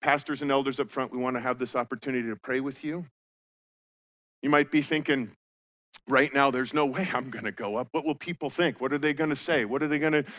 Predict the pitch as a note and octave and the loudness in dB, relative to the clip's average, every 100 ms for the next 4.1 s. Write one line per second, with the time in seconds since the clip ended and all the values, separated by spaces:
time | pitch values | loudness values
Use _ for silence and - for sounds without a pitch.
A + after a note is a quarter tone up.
0 | - - D#3 E3 E3 E3+ - - _ _ | -10 0 4 8 8 6 0 -20 _ _
1 | _ _ _ D3 F#3 E3+ C#3 - E3+ D3 | _ _ _ 6 6 6 2 2 2 2
2 | B2 D3+ D#3+ B2+ A#2+ A#2+ - _ C3+ B2 | 4 6 6 6 2 0 -12 _ -2 -2
3 | _ - D3 D#3+ B2+ A#2+ A#2+ D#3 B2 - | _ 0 2 4 2 0 2 2 2 0
4 | - | -12